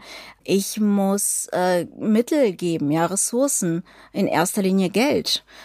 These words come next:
damit Jugendliche überhaupt über für sich sinnvolle Sachen mitbestimmen können.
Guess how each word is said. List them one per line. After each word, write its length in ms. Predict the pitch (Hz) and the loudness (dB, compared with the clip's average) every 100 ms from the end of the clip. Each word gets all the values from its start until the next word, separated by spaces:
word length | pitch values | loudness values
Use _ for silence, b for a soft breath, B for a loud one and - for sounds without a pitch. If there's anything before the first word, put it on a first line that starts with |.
| B B | B B
damit 240 | 208 226 | 0 2
Jugendliche 540 | 233 247 240 240 240 - | 2 0 0 -2 -2 -2
überhaupt 640 | 226 202 214 233 240 - | -2 -2 2 2 0 -4
über 500 | - 240 226 220 220 - B | -2 0 2 2 0 -4 B
für 260 | - 233 214 | -4 0 2
sich 320 | 208 233 - | 0 -2 -2
sinnvolle 580 | 202 226 240 233 208 185 | 0 2 0 0 0 0
Sachen 380 | 185 196 185 | 0 0 0
mitbestimmen 640 | 185 240 180 - - 147 - | 0 -2 -2 -2 0 -2 -4
können. 320 | - - - | -6 -8 -8